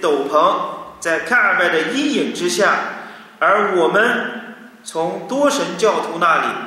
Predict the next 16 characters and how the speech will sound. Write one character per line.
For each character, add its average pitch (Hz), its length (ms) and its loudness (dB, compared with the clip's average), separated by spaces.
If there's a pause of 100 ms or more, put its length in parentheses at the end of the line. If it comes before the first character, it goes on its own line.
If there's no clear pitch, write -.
(420)
遭 196 360 2
遇 190 120 -2
到 147 240 2
了 117 200 -4 (260)
很 170 340 -6
多 190 180 0
的 156 60 -2
一 127 180 -4
些 127 180 -8
困 170 340 -4
难， 117 360 -8
很 160 320 -2
多 190 160 2
的 175 80 0
一 127 160 -4
些 131 220 -8